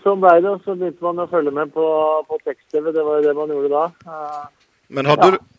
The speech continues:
Speaker 2: hadde du på en måte noen i din krets som holdt med Norwich, eller, eller var det stort sett Liverpool og disse her mer, eh, holdt på å si, vanlige lagene?
Speaker 1: Ja,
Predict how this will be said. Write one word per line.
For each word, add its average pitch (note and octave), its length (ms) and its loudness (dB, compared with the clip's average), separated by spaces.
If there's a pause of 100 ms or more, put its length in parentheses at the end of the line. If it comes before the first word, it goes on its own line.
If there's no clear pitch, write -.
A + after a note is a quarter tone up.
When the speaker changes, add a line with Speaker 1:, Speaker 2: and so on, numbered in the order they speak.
(120)
Speaker 2:
hadde D3+ 220 0
du F#3 100 2
på C#3+ 80 0
en C3 60 -4
måte B2+ 180 -2
noen D3+ 320 -4
i B2+ 80 -4
din D3 320 -6
krets - 380 -8 (180)
som A#2 400 -8
holdt A2+ 320 -6
med D3+ 160 -10
Norwich, D3+ 560 -4
eller, A2+ 640 -8
eller A#2 180 -8
var D#3+ 160 0
det C#3+ 80 -4
stort D#3+ 220 -8
sett D3 260 -6
Liverpool B2+ 560 -4
og A2+ 160 -6
disse B2 160 -4
her B2+ 80 -2
mer, B2+ 320 -2
eh, A2 240 -4
holdt A#2 160 -8
på A#2+ 80 -8
å B2 60 0
si, A#2+ 100 -2
vanlige A#2 480 -2
lagene? F#2 320 -16 (640)
Speaker 1:
Ja, D3+ 160 6